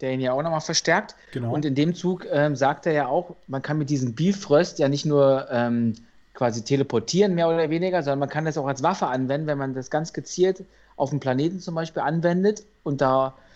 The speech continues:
Speaker 1: quasi den Strahl, die Power laufen lässt, dann, ähm, wird der auch vernichtet. Und genau das hat er vor,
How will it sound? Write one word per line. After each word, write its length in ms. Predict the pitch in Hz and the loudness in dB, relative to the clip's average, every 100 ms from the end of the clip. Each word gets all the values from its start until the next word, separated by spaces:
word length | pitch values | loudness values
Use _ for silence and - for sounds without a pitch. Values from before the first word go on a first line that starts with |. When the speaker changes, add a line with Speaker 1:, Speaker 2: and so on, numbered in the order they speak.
| - _ _ _ _ | -20 _ _ _ _
Speaker 1:
quasi 340 | 131 135 139 | 0 0 2
den 140 | 131 120 | 0 0
Strahl, 460 | - 131 139 160 | 2 4 6 4
die 100 | 151 | 2
Power 480 | - 147 156 151 151 | 2 2 4 4 4
laufen 340 | 131 165 175 | 2 0 -2
lässt, 300 | 156 160 - - | -4 -4 -6 -4
dann, 440 | 127 139 147 151 151 | -2 0 -2 -4 -6
ähm, 240 | 127 131 127 | -4 -2 -2
wird 160 | 131 | 2
der 80 | 147 | 2
auch 80 | 123 | 2
vernichtet. 540 | 147 147 151 117 - - | 2 2 2 -2 -6 -14
Und 80 | 113 | -6
genau 240 | 127 131 | 0 2
das 160 | 156 147 | 2 2
hat 80 | 143 | 0
er 80 | - | -2
vor, 480 | - 147 135 196 | 2 4 4 2